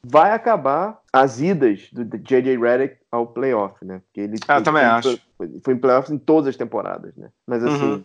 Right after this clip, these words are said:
Speaker 1: a gente sempre conta com, com que os, esse é o ano que os Spurs vão sair, esse é o ano que os Spurs vão sair. Mas eles sempre encontram um jeito de ir pro playoff. E eu acho que eles, eles vão marcar presença lá. Eles são muito fortes em casa.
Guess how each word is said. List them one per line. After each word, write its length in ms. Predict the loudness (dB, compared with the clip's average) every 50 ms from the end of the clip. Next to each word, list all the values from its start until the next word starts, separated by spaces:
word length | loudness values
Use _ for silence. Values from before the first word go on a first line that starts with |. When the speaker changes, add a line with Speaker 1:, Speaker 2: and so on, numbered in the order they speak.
| _
Speaker 1:
a 120 | -4 -2 -2
gente 240 | 0 -2 -4 -4 -4
sempre 260 | -6 -6 -6 -6 -6
conta 320 | -2 0 0 0 0 -4
com, 380 | -8 -8 _ -10 -10 -10 -10 -12
com 160 | -14 -18 -14
que 120 | -8 -6
os, 160 | -6 -6 -6 -6 -4
esse 340 | 0 2 2 2 2 2 2
é 40 |
o 80 | 2 2
ano 160 | 2 0 -2
que 80 | -4 -6
os 120 | -6 -8
Spurs 240 | -8 -6 -6 -6 -6
vão 120 | -6 -8
sair, 420 | -6 -2 -2 0 2 2 2 4 4
esse 140 | 2 2 0
é 40 | -2
o 20 |
ano 100 | -4 -4
que 60 | -4
os 120 | -8 -10 -10 -10
Spurs 240 | -6 -4 -2 -2
vão 100 | -2 -4
sair. 500 | -4 -4 -4 -4 -4 -4 -4 -6 -6 -8 -10 _ _ _ -2
Mas 120 | 0 0
eles 140 | 2 0 0
sempre 300 | -2 -4 -2 0 0 0
encontram 640 | 0 -2 -4 -4 0 2 2 2 2 2 0 -2
um 40 | -2
jeito 320 | 0 0 -2 -2 -2 -4 -10
de 140 | -10 -10 -10
ir 40 | -10
pro 140 | -12 -12 -14
playoff. 420 | -10 -8 -6 -6 -6 -8 -10 -14 _ _ _
E 100 | -16 -12
eu 140 | -10 -8 -8
acho 140 | -8 -8 -6
que 80 | -6 -6
eles, 180 | -6 -6 -8 -12 -20 _ _ _
eles 200 | -16 -14 -14 -10
vão 200 | -8 -6 -6 -6 -8 _
marcar 380 | -2 -2 -2 -2 -2 -2 -4 -2
presença 460 | -2 -4 -4 -4 -4 -8 -8 -6 -6
lá. 60 | -6
Eles 100 | -2 0
são 100 | 0 0
muito 420 | 0 0 2 2 2 2 2 -2
fortes 440 | -8 _ -4 -2 -2 -2 -6 -10 -16
em 80 | -14 -12
casa. 260 | -12 -12 -14 -14 -16